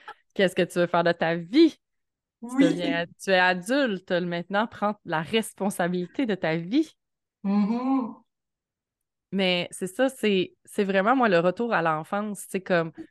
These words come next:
Speaker 1: my God, je me souviens, genre, j'avais mon petit bonhomme de deux ans et demi, j'avais ma fille de comme six mois qui dormait pas,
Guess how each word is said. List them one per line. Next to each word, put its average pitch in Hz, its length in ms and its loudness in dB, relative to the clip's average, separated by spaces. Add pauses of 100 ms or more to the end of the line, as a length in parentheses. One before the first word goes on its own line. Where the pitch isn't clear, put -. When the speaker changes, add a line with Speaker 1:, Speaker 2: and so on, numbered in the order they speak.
(800)
Speaker 1:
my 190 280 -2
God, 185 560 0
je 170 120 -6
me 190 120 -2
souviens, 220 640 -2
genre, 208 500 0
j'avais 185 720 0 (500)
mon 185 240 -2
petit - 240 -14
bonhomme 233 380 4
de 208 120 4
deux 202 360 0
ans 226 60 0
et 226 80 0
demi, 214 420 0
j'avais 196 340 -2
ma 180 200 -2
fille 247 420 -4
de 202 140 0
comme 175 760 -2
six - 400 -8
mois 220 360 2
qui - 160 -12
dormait 185 400 2
pas, 208 460 -2